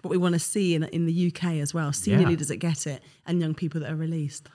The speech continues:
Speaker 2: Yeah, gosh, there's a lot to think about there. I wonder if all of us should do a little bit of a thought experiment and just see, see where we are with unity right now. Like, to
Speaker 1: Ooh,
Speaker 2: what degree
Speaker 1: yes.
Speaker 2: do we all really identify ourselves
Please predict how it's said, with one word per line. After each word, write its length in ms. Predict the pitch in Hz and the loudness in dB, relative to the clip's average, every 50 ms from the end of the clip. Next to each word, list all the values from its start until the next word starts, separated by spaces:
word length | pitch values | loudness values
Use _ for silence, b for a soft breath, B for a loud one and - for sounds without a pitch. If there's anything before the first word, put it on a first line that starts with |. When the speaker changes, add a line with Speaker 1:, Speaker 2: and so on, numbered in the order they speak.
| _ _ _ | _ _ _
Speaker 2:
Yeah, 340 | 98 98 98 98 98 95 95 | -4 -2 0 2 2 0 0
gosh, 260 | - - 113 101 - | 2 0 0 2 2
there's 100 | 143 127 | 2 4
a 60 | 160 | 4
lot 120 | 190 175 127 | 4 2 2
to 60 | 123 | 2
think 160 | - 160 156 127 | 2 4 4 4
about 220 | 107 104 92 87 | 4 2 2 4
there. 120 | 92 92 | 4 4
I 100 | 90 101 | 6 6
wonder 240 | 117 131 143 147 135 | 6 6 8 8 6
if 120 | 113 - - - | 6 4 4 2
all 180 | 139 123 117 | 4 4 4
of 80 | 107 87 | 4 2
us 100 | 92 80 | 0 -4
should 200 | - - 95 87 | -2 -2 0 0
do 100 | 95 92 | 2 2
a 60 | 92 95 | 2 2
little 140 | 104 110 104 | 2 2 2
bit 140 | 95 92 71 | 2 0 0
of 80 | 80 | -2
a 40 | 95 | -4
thought 260 | - - 98 95 - - | -2 -2 -2 -2 -2 -4
experiment 540 | - - - 90 85 80 80 82 76 - - | -10 -6 -4 -4 -4 -2 -4 -6 -8 -6 -6
and 80 | 90 - | -6 -6
just 160 | 92 - - | -6 -8 -2
see, 220 | - 110 101 90 B B B B | 0 2 2 2 B B B B
see 240 | B - - 147 135 | B 2 6 6 8
where 220 | 123 123 117 110 107 | 8 8 8 8 6
we 120 | 110 107 | 6 6
are 140 | 107 101 92 | 4 4 2
with 180 | 90 90 82 87 | 0 0 0 2
unity 380 | 90 95 87 85 - - 82 | 2 2 2 0 -2 -4 -4
right 220 | 78 78 71 65 - | -4 -4 -6 -6 -4
now. 180 | 78 76 73 | -4 -4 -4
Like, 120 | 76 - 147 | -6 -4 0
to 60 | 185 196 202 202 | 4 6 8 10
Speaker 1:
Ooh, 40 | - | 8
Speaker 2:
what 240 | 131 160 165 135 135 | 8 6 4 2 2
degree 360 | 147 135 120 123 117 107 98 | 2 4 6 6 6 6 4
Speaker 1:
yes. 500 | 92 85 82 175 165 143 131 156 - - - | 2 2 0 0 -2 -2 -4 -6 -6 -2 2
Speaker 2:
do 120 | 117 107 | 4 6
we 160 | 110 110 113 | 6 6 4
all 200 | - 113 110 110 | 4 4 2 2
really 360 | 104 104 107 107 107 107 107 - | 4 4 4 4 4 4 2 0
identify 600 | 95 92 80 98 95 92 - 92 - - 90 87 | 0 0 2 2 0 0 -2 -2 -2 0 0 0
ourselves 520 | 82 82 82 - 92 87 85 82 80 | 0 -2 -2 -2 0 0 0 -2 -4